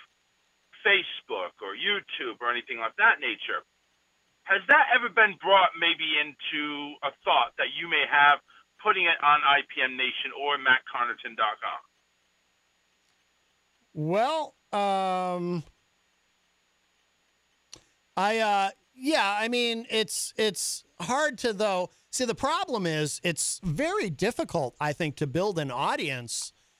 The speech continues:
Speaker 2: without using social media to pull people in. So, you know, lo-, lots of, lots of options have occurred to me, but,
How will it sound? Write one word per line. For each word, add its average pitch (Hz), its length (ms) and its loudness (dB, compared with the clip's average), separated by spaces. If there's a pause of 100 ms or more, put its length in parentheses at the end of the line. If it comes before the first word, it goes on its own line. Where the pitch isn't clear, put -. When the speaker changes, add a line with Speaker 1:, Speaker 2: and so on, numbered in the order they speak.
(200)
Speaker 2:
without 202 420 0 (140)
using 190 480 -2
social 180 420 -2
media 170 480 -2
to 127 80 -4
pull 180 220 -2
people 143 400 -2
in. 123 340 -4
So, 135 540 -2 (600)
you 202 160 0
know, 156 340 -2 (460)
lo-, 247 240 0
lots 294 360 -2
of, 196 240 -8
lots 254 300 0
of 208 80 -4
options 196 400 -2
have 151 140 -4
occurred 247 240 -2
to 190 60 -4
me, 156 140 -2
but, 151 200 -4